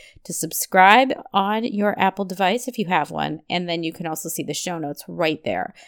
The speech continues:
If you're there, of course, please leave a review. I love to see them. And you can find Jumpstart Your Joy on all the major podcasting spots. So that's Google Play Music, Player F M, and of course, iTunes, uh, as well.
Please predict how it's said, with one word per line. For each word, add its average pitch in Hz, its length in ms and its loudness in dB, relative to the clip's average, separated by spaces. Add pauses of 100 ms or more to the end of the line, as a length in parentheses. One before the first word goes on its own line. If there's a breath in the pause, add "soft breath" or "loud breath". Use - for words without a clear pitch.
(180 soft breath)
If - 60 -20
you're 240 100 4
there, 226 180 8
of 220 100 2
course, 202 200 0
please 233 640 -2 (120)
leave 196 580 -2
a 180 100 -4
review. 170 560 0
I 160 80 -6
love 156 240 -8
to - 80 -10
see 214 220 -2
them. 370 180 0 (160)
And 190 180 0
you 247 100 0
can 226 120 -2
find 349 280 2
Jumpstart 269 360 0
Your 240 120 2
Joy 220 460 -2
on 190 260 -4
all 185 320 2
the 214 100 -4
major 190 320 0
podcasting 175 720 -6
spots. 262 640 0 (380)
So 160 300 -2
that's 160 260 -4
Google 156 320 -6
Play 156 200 -10
Music, 214 800 -2
Player 156 260 -2
F 160 320 -4
M, 202 720 -2 (580)
and 190 240 6
of - 160 -4
course, 208 300 -2 (120)
iTunes, 151 540 -4 (100)
uh, 160 280 0
as 170 200 -4
well. 160 440 -10